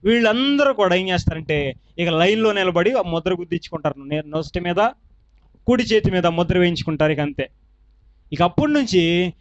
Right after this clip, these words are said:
ఇక వాళ్ళు పూర్తిగా ఏమైపోయారో తెలుసా? ముద్రించబడటం అంటే ఏంటో చెప్పాను మీకు, పోయిన వారం మీకు జ్ఞాపకం చేశాను. మనం రక్షించబడిన తర్వాత దేవుడు తన ఆత్మ చేత మనల్ని ముద్రిస్తాడు.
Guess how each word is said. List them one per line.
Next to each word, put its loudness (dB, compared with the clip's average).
ఇక 2
వాళ్ళు 2
పూర్తిగా 0
ఏమైపోయారో 2
తెలుసా? 0
ముద్రించబడటం 2
అంటే 2
ఏంటో -2
చెప్పాను 0
మీకు, -4
పోయిన 0
వారం 2
మీకు -6
జ్ఞాపకం -2
చేశాను. -2
మనం 2
రక్షించబడిన 0
తర్వాత -2
దేవుడు 0
తన -2
ఆత్మ -2
చేత -2
మనల్ని -2
ముద్రిస్తాడు. -4